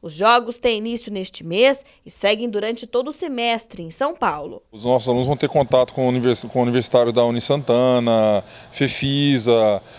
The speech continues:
Speaker 2: eh, Mackenzie, várias universidades de São Paulo que são conhecidas no, no, no ambiente esportivo, né? Então a ideia é o intercâmbio.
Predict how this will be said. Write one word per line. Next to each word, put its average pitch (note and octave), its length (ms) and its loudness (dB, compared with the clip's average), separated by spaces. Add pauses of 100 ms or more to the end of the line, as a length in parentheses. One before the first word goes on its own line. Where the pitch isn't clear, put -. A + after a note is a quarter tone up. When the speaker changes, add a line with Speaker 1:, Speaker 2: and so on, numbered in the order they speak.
(180)
Speaker 2:
eh, A#2 400 0
Mackenzie, C3 800 0
várias C#3+ 260 4
universidades C#3 680 2
de C3 200 -4
São C3 180 2
Paulo C#3+ 300 4
que D3 180 -2
são D#3 160 0
conhecidas D#3+ 640 2
no, D#3 180 -2
no, C3 140 -2
no C3 200 2
ambiente D3 380 2
esportivo, A2+ 560 -2
né? G#2 140 -2
Então A#2+ 200 0
a C3 120 4
ideia A#2+ 240 2
é - 20 2
o D#3 40 2
intercâmbio. B2 600 0